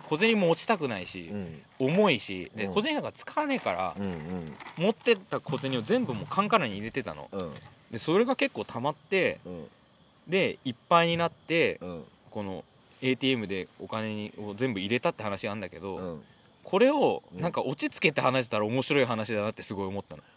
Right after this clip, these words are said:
Speaker 1: の。
Speaker 2: うん。
Speaker 1: で、なんかそのやってる行動としては、もう大量の小銭をビニール袋に入れて、エーティーエム持ってって、
Speaker 2: え、入れた後。
Speaker 1: うん。
Speaker 2: うん。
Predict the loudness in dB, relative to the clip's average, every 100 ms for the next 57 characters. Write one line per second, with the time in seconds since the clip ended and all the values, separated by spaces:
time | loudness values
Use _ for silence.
0 | -8 -4 -2 0 -2 0 0 -2 -2 2
1 | 4 4 4 2 8 8 6 2 0 6
2 | 8 8 6 -4 2 2 4 4 2 4
3 | 4 4 2 4 4 4 2 0 0 -2
4 | -4 -2 0 0 -2 -14 -20 _ 0 2
5 | 2 -2 -2 -4 -2 -2 2 2 2 0
6 | 0 -4 -4 -4 -4 -8